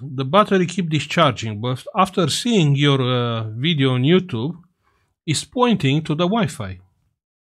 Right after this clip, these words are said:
So the customer sent the tablet and the Wi-Fi chip.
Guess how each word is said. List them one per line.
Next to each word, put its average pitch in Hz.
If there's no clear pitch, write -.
So 151
the 147
customer 196
sent 190
the 131
tablet 147
and 196
the 208
Wi-Fi 196
chip. -